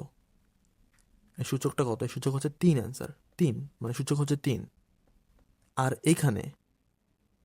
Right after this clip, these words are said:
এই সূচক কত? চার, এই জন্য অ্যান্সার হচ্ছে সাত। তাহলে log A plus B, এই যে, এই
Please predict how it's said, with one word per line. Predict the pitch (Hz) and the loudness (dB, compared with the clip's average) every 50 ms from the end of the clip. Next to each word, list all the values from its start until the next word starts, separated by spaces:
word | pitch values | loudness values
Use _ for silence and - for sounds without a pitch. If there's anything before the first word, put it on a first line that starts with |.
| _ _ _ _ _ _ _ _ _ _ _ _ _ _ _ _ _ _ _ _ _ _ _ _ _ - | _ _ _ _ _ _ _ _ _ _ _ _ _ _ _ _ _ _ _ _ _ _ _ _ _ 2
এই | 170 - | 2 4
সূচক | - 147 - 139 127 - - | 2 2 2 2 2 2 0
কত? | - - - 147 143 - - - | -6 -4 -6 -8 -10 -8 -4 -2
চার, | 143 139 139 143 - - _ _ _ _ _ _ _ _ _ _ _ _ _ - | 0 0 0 -2 -6 -12 _ _ _ _ _ _ _ _ _ _ _ _ _ -10
এই | 135 135 | -6 -4
জন্য | 139 131 131 | -2 -2 -2
অ্যান্সার | 127 127 - 139 | -2 -2 -4 -6
হচ্ছে | 135 - - | -6 -6 -8
সাত। | 135 - - 127 120 120 - - - - _ _ _ _ _ _ _ _ _ _ _ _ _ _ _ _ _ _ _ _ _ _ _ _ _ _ | -10 -8 -6 -6 -6 -6 -8 -12 -20 -20 _ _ _ _ _ _ _ _ _ _ _ _ _ _ _ _ _ _ _ _ _ _ _ _ _ _
তাহলে | - 160 160 165 160 143 139 | 2 6 8 8 10 10 10
log | 143 151 160 156 - - _ _ _ _ _ _ _ - | 10 10 10 8 4 -2 _ _ _ _ _ _ _ 6
A | 180 196 190 196 | 8 8 8 8
plus | 202 202 180 147 135 123 | 6 6 6 4 2 0
B, | 127 113 113 110 117 - _ _ _ _ _ _ _ _ _ - - - 147 | 0 0 -2 -2 -6 -12 _ _ _ _ _ _ _ _ _ -8 -2 0 2
এই | 143 131 - | 2 2 2
যে, | 123 117 117 - - - | 0 0 0 -2 -2 -4
এই | 139 | -4